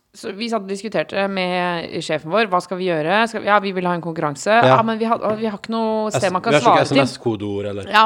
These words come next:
Speaker 1: og det var liksom frem og tilbake. Kan vi bruke P tre sitt? Nei, det blir feil. Og så
Speaker 2: Kan vi bruke har sommer åpent, noen gamle greier?
Speaker 1: Ja.
Speaker 2: Ja, nei, det hadde noe, det er noe sommer, men vi vet ikke hvem som eier det.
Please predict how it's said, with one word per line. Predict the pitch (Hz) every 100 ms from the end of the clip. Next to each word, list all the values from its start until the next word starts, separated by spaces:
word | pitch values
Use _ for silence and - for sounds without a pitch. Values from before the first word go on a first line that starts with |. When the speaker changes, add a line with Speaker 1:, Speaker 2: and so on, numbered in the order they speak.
| 226
Speaker 1:
og | 214
det | 208
var | 202
liksom | 202
frem | 202 185
og | 175
tilbake. | 190 185 220
Kan | 202
vi | 175
bruke | 170 165
P | 220 185
tre | 180
sitt? | 180 214 214
Nei, | 165
det | 165
blir | 156
feil. | - 220 220 226 220 - - _ - -
Og | 220
så | - 254 226
Speaker 2:
Kan | 220
vi | 220
bruke | 156 131
har | 170 156
sommer | 147 127 139 147
åpent, | 160 156 113 98 117
noen | 104 107
gamle | 107 120
greier? | 117 123 139 196
Speaker 1:
Ja. | 202 214 208
Speaker 2:
Ja, | 156 180 180
nei, | 180 180
det | 170 151
hadde | 160
noe, | 170 165 143
det | 160
er | 180 175
noe | 160 139
sommer, | 151 147 151 151
men | 147 147 147 135
vi | 147 147
vet | 156 156 135
ikke | 139 143
hvem | 123
som | 123 120
eier | 131 123 98
det. | 101